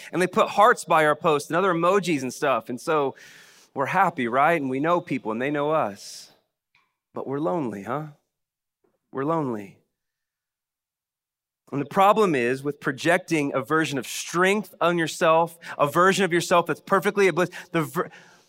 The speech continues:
the problem with all of this is the more we project that we're fine and we're doing it, we actually drive ourselves to the thing that we don't want,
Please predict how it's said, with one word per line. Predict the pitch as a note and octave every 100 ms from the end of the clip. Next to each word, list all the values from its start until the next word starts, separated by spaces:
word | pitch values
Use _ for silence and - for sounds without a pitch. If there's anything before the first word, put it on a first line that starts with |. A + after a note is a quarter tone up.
| _ _
the | D3+
problem | - - A3 B3 B3+ G#3
with | E3
all | B2+ C3
of | B2+
this | C#3
is | D#3
the | F3
more | D#3 F3+ A3
we | C4+
project | - G#3 D3 - F#3+ G#3 -
that | F3
we're | D#3 D#3+
fine | - - F#3 F#3 G3
and | F#3 D3+
we're |
doing | C3+ A2+ D#3+ G3 A#3+
it, | C#4 C#4 - - _ _ _ _ _ -
we | E3+ -
actually | F#3 A3 - F3+
drive | C3 D3 E3 F#3+ F#3
ourselves | D#3+ C#3+ - C#3+ C#3+
to | C3+
the |
thing | B2+ E3 E3
that | D3+
we | C3
don't | C3+ C#3
want, | A#2 C#3 D3 - -